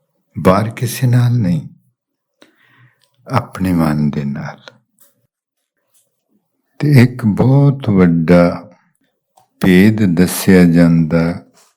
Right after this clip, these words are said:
ਇਸ ਖੇਡ ਦੇ ਸ਼ੁਰੂਆਤ ਵਿੱਚ ਹੀ।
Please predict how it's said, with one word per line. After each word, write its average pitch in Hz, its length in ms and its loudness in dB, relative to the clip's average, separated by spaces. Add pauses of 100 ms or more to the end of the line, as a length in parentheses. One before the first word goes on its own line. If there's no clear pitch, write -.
(540)
ਇਸ - 240 -6
ਖੇਡ 95 400 4
ਦੇ 85 220 0
ਸ਼ੁਰੂਆਤ 82 920 -4
ਵਿੱਚ 78 520 -12
ਹੀ। - 60 -20